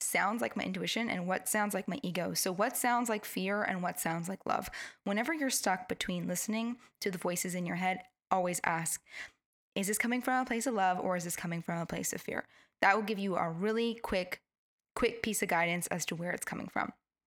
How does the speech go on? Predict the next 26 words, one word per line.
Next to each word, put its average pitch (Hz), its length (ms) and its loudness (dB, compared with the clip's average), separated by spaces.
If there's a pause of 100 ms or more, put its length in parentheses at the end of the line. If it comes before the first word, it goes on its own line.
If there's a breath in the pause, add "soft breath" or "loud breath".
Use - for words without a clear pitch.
(380 soft breath)
Now, 233 240 4
usually 240 720 0
if 214 200 -2
you 240 200 0
are 220 400 4 (180)
getting 202 320 4
a 185 60 0
message 180 400 0
from 175 160 -2
your - 80 -2
intuition, 165 500 -2
whether 208 220 0
you 175 240 -4
are 170 220 0
seeing 269 480 2
it 262 220 0
or 196 140 0
you 170 140 -2
feel 233 320 0
it 233 180 2
or 190 140 0
you 185 160 2
actually 185 680 0
physically 175 720 -2 (480)
hear 180 420 0
words, 254 480 2